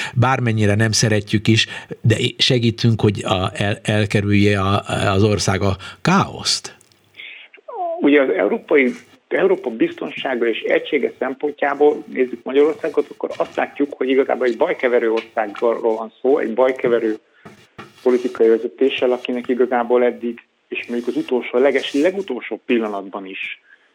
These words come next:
Speaker 2: minden energiáját azzal nézti fel, hogy hogyan bontsa meg a, fel az európai egységet. Tehát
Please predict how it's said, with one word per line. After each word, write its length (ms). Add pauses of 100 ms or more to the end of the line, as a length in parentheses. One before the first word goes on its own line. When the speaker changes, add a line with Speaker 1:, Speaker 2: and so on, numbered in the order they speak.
(120)
Speaker 2:
minden 420
energiáját 680
azzal 200
nézti 320
fel, 220
hogy 180
hogyan 280
bontsa 540 (120)
meg 160
a, 180
fel 220
az 100
európai 460
egységet. 480
Tehát 180